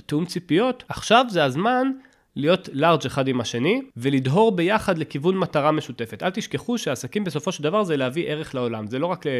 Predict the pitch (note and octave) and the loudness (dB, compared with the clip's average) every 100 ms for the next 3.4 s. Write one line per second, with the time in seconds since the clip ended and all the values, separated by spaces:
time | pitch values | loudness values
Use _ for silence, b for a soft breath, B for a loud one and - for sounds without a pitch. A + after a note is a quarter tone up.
0 | A#2 A2 A2 B2 A2+ A#2+ A2+ A2+ A2+ - | 0 -2 -4 -6 -6 -4 -4 -6 -10 -8
1 | A2 A2 A2 B2+ A2+ A#2 A#2+ A#2+ C3 E2+ | -6 -4 -4 -4 -4 -2 -4 0 -2 -2
2 | B B B B E3 F3+ E3+ E3+ F3 D3+ | B B B B -2 0 4 4 4 0
3 | D3 B2 A#2+ | 0 2 2